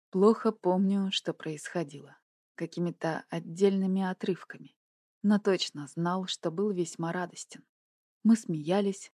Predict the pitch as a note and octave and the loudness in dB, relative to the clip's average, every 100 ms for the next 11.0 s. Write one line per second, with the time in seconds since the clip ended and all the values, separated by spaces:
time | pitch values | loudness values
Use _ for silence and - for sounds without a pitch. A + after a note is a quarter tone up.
0 | - F3+ E3+ E3 - - E3+ - - E3 | -4 0 0 -2 -6 -6 -6 -4 -2 -2
1 | E3+ E3 E3 F3+ _ _ _ _ - F#3 | -2 -4 -4 -18 _ _ _ _ -2 2
2 | E3+ A#3+ - G#3+ - G#3+ G#3+ - - F#3+ | 6 4 4 -2 2 2 2 -6 0 2
3 | F#3 G#3 G3 F3 F3 E3+ E3+ E3 - G#3 | 2 2 2 0 0 -2 -2 -4 0 0
4 | G3 F3+ E3+ E3+ F3 E3+ - E3 F#3 F#3 | 0 -2 -4 -2 0 -2 -2 -2 -2 -2
5 | F3+ - G3 F#3 - G3 G#3 G3+ F#3+ - | -4 2 2 2 0 -2 0 0 0 -4
6 | C#3 - - E3+ D3 D3 _ _ _ _ | -12 -10 -6 -4 -6 -12 _ _ _ _
7 | _ _ _ _ _ _ - F#3 G#3 G#3 | _ _ _ _ _ _ 2 4 4 2
8 | A3 B3 A#3 G#3+ G3+ G3+ A3 A3 - F3+ | 4 6 8 6 6 4 4 2 0 -2
9 | E3+ F3+ - F#3 F3+ F3 - D#3+ E3+ D#3 | 2 0 0 0 0 0 -4 -6 -4 -4
10 | D3 C#3+ C#3+ - C#3+ D3 G#3 - A3 | -6 -8 -10 -8 -6 -4 -4 0 0